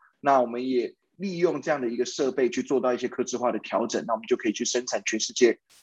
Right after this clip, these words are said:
不一样的水饺，然后卖到全世界各地。那我们目前也有这个，这个准备了我们不同的解决方案，提供给我们的客户。所以只要客户带他的一个想法跟点子来，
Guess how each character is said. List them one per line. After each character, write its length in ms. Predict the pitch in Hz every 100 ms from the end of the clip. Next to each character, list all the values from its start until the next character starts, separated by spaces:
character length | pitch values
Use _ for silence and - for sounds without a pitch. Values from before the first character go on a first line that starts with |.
| _ -
不 260 | 220 160
一 220 | 123 120
样 260 | 139 147 120
的 200 | 107 90
水 280 | 85 - 113
饺， 160 | - 80
然 120 | 101
后 40 |
卖 140 | 107 104
到 140 | 104
全 200 | - -
世 140 | -
界 180 | 101 98
各 220 | 92 117
地。 240 | 73 107 - _ _ - - -
那 80 |
我 60 | 151
们 120 | 135
目 140 | 165 175
前 320 | - 127 131
也 200 | 113 117
有 280 | 131 117 104 - _ _
这 100 | 123
个， 160 | 110
这 200 | 107 -
个 140 | 113 101
准 280 | 101 95 110
备 180 | 175
了 240 | 135 107 78
我 120 | 90
们 120 | 107
不 200 | 107 156
同 320 | 135 - 101 107
的 180 | 107
解 180 | 104 -
决 140 | 101 107
方 220 | 127 123
案， 240 | 131 110 - _ _
提 260 | - 120 127
供 280 | 143 156
给 160 | 143 117
我 160 | 120 101
们 220 | 120 -
的 320 | 104 85 65
客 260 | - - 139
户。 220 | - - _ -
所 120 | -
以 80 | 220
只 80 | 175
要 60 | 147
客 200 | - 185
户 120 | 185
带 220 | 185 170
他 160 | 143 160
的 100 | 156
一 120 | 120
个 100 | 131
想 240 | 117 113
法 120 | 101 110
跟 160 | 123
点 180 | 123 101
子 120 | 104
来， 260 | 104 95